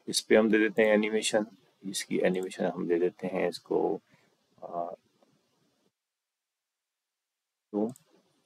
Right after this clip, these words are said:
let's see, no, no, zoom में मज़ा नहीं है, इसमें हम entrance वाला कोई दे देते हैं, stretch दे देते हैं इस तरह से, यस। और ये होगा, इसमें हमारे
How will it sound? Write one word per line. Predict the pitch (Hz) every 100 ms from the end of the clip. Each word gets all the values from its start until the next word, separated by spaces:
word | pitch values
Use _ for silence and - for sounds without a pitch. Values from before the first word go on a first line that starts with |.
| _ _ _ _
let's | 101 90 - -
see, | 95 - _ _ _ _ 98
no, | 95 - _ 110
no, | 92 85 -
zoom | 101 92 92
में | 92
मज़ा | 90 92
नहीं | 95 107 107
है, | 95 _ _ - _ _ _
इसमें | - - 90
हम | 90
entrance | 92 90 - 107 -
वाला | 104 95
कोई | 92 95
दे | 90
देते | 87 90 -
हैं, | 95 - - _ _ _ _ _ _ _ _ _ _ -
stretch | - - 90 -
दे | -
देते | 82 80 -
हैं | - - _ _ _ -
इस | -
तरह | - -
से, | - -
यस। | - - - - - _ _ _ _
और | 92 87 90 90 80
ये | 101 92
होगा, | 92 90 85 104 113 - - _ _ _ _ _ _ _
इसमें | - - 90
हमारे | 87